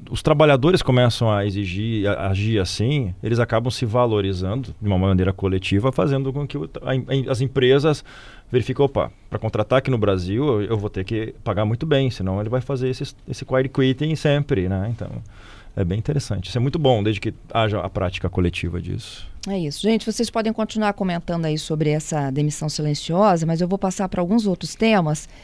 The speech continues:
Speaker 2: que a gente ficou devendo resposta pros ouvintes, tá? É, ontem eu falava com o B D, não me explica direito, sobre o segredo de justiça. Surgiu uma dúvida que eu deixei pra vocês, porque é a área do trabalho, é, de um ouvinte que nos perguntou o seguinte: "Na Justiça do Trabalho não funciona? Não há segredo de justiça?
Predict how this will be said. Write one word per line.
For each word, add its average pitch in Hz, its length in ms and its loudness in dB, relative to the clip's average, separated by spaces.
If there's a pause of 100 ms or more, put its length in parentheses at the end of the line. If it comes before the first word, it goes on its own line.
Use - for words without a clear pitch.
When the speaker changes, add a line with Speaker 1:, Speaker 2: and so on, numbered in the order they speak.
(280)
Speaker 2:
que 180 80 -4
a 180 40 0
gente 180 180 -2
ficou 208 160 -6
devendo 190 340 -2
resposta 208 640 -6
pros 208 300 -2
ouvintes, 170 560 0
tá? 202 260 6 (460)
É, - 200 4
ontem 254 440 6
eu 175 60 4
falava 165 520 2
com 240 240 -2
o 320 40 -2
B 170 180 4
D, 170 260 2
não 156 140 -4
me 165 40 -4
explica 160 400 -6
direito, 160 320 -2
sobre 185 140 -2
o 190 40 -2
segredo 175 440 -2
de 170 100 -6
justiça. 165 540 -4
Surgiu 202 320 0
uma 269 140 2
dúvida 233 320 4
que 233 80 -6
eu 214 40 -4
deixei 202 240 -2
pra 202 160 -2
vocês, 190 360 -4
porque - 240 -6
é - 20 2
a 202 60 2
área 185 120 2
do 175 120 -4
trabalho, 190 640 -2 (500)
é, 180 240 8
de 208 140 6
um 294 80 6
ouvinte 247 400 2
que - 80 -2
nos 254 160 4
perguntou 247 420 4
o 254 40 -2
seguinte: 202 480 -2
"Na 269 180 2
Justiça 349 360 0
do 226 120 4
Trabalho 196 400 2
não 202 180 2
funciona? 226 580 0
Não 220 140 2
há 269 220 0
segredo 180 440 0
de 156 140 -2
justiça? 196 600 -6